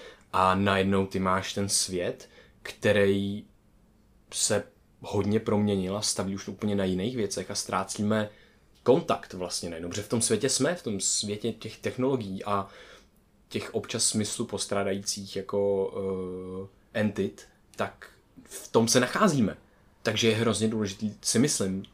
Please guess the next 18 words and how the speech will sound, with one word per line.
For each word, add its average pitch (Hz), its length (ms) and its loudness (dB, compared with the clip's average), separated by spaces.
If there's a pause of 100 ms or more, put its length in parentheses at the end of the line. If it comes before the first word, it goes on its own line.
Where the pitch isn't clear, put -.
(140)
o 110 60 -4
tom 110 140 4
mluvit 123 400 4 (100)
a - 40 -6
proto 107 360 -4
si 110 100 -4
myslím, 101 280 -2
že 104 160 -2 (440)
tyhle 113 240 4
ty 110 180 0
všechny, - 340 -6
jako 95 180 -6
je 95 140 0
Rebel 104 260 2
Wisdom, 92 400 -2
všechny 95 260 -12
tyhle 98 200 -4
ty 95 280 -4